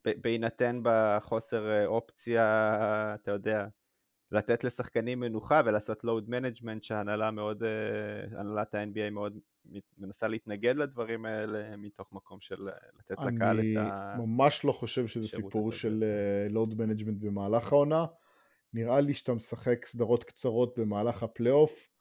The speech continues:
Speaker 2: הרבה יותר קל מאשר קבוצה שמשחקת, אה, אה, סדרות ארוכות, במיוחד כשהמנוחות בין משחק למשחק הם, הם מאוד קצרות,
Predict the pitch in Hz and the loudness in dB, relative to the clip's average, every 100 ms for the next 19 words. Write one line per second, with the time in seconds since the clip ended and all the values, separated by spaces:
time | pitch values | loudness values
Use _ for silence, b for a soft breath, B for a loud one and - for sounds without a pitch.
0 | _ _ _ - 117 113 120 135 131 127 | _ _ _ -8 -4 0 4 4 4 2
1 | 117 - 117 120 120 113 120 113 117 - | 2 2 4 4 2 -2 -4 -4 -6 -2
2 | 120 - 120 110 117 - 113 113 113 - | -2 0 -6 -4 -6 0 0 0 -4 -2
3 | 113 104 104 104 _ _ _ - 120 107 | -2 0 0 -2 _ _ _ -8 -6 -4
4 | - 113 117 - 104 107 170 190 156 120 | 0 2 2 0 -2 0 2 2 2 0
5 | 110 113 131 127 123 - 135 120 110 110 | 0 2 4 2 0 0 6 8 6 4
6 | _ _ _ _ 110 117 117 113 107 139 | _ _ _ _ -4 -4 -2 -2 -2 0
7 | 127 123 - 151 143 127 127 135 123 - | 4 2 8 10 10 6 4 6 2 0
8 | 139 - 131 113 - 123 120 - 117 117 | -2 -2 -4 -4 0 0 2 0 0 0
9 | - 139 123 127 120 - 131 123 165 - | -4 -2 2 2 0 -4 0 6 6 6